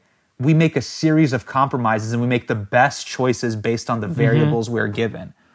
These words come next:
Speaker 1: Why
Speaker 2: Yep.
Speaker 1: are you being so absolute about this particular position?" Like, he's like, "I have no problem with you feeling that,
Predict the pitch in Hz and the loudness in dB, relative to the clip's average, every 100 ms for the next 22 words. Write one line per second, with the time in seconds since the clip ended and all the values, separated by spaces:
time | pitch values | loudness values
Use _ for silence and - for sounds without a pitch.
0 | _ _ 113 120 135 151 156 151 135 135 | _ _ -2 4 6 6 4 2 2 0
1 | - 127 117 120 - 120 120 110 110 104 | -2 2 2 0 -2 -2 2 2 0 -2
2 | 113 - - - 104 107 104 - 110 113 | -4 -6 -10 -10 -6 -6 -6 -6 -10 -8
3 | - - - _ _ _ _ _ _ - | -10 -16 -20 _ _ _ _ _ _ 0
4 | 151 175 170 151 156 170 196 185 175 175 | 2 4 4 4 4 2 0 2 2 2
5 | 151 135 - 185 208 113 107 117 | 0 -2 0 2 2 2 -2 -4